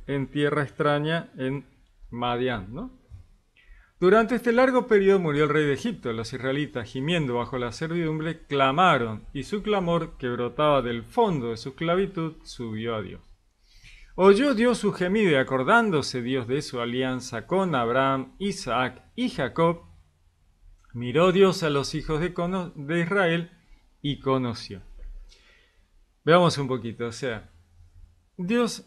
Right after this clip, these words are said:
los está dejando a los hebreos en Egipto que crezcan, se endurezcan, ¿no? Que se, se hagan gente fuerte, duros.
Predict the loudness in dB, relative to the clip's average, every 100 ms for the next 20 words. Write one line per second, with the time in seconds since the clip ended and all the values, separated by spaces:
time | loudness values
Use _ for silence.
0 | _ -8 -6 -4 -6 0 2 2 -2 -6
1 | -6 -8 -14 -14 -10 -8 -8 -8 -6 0
2 | 0 0 -4 -12 -20 _ -20 -20 -18 -8
3 | -6 -4 -6 -4 -6 -6 -6 -6 -8 _
4 | _ _ _ -4 -4 -6 -20 -8 -2 2
5 | 0 -2 -6 -4 -4 -8 _ _ -20 -10
6 | -8 -6 -8 -6 0 0 -2 -6 -6 -6
7 | -10 -18 -20 -18 -16 -12 -10 -10 -10 -14
8 | -16 -16 -16 -14 -14 -14 -12 -10 -8 -10
9 | -12 -14 -10 -8 -8 -8 -10 -10 0 4
10 | 4 2 -6 -8 -4 -2 0 -2 -6